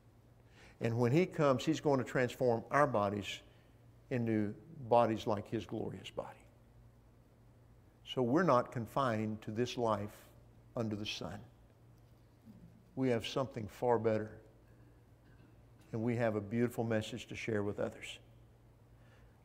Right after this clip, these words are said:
But maybe tonight, as you're here and you're listening to this, maybe you're a person who is looking for something better that this world cannot offer you.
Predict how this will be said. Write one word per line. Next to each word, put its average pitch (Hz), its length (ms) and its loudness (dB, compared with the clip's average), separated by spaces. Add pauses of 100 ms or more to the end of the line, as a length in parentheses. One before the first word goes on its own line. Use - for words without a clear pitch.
But 127 120 2
maybe 147 240 10
tonight, 127 420 6
as 113 140 0
you're 127 160 0
here 131 320 4
and 113 100 2
you're 117 160 2
listening 120 380 2
to 107 80 2
this, 110 480 0 (2250)
maybe 131 240 6
you're 127 160 6
a 123 60 4
person 139 420 0
who 127 160 0
is 120 140 4
looking 123 340 -2
for 117 140 -8
something 113 420 0
better 110 280 4
that 107 160 -2
this 127 200 0
world 120 300 2
cannot 113 320 2
offer 123 260 0
you. 107 220 -4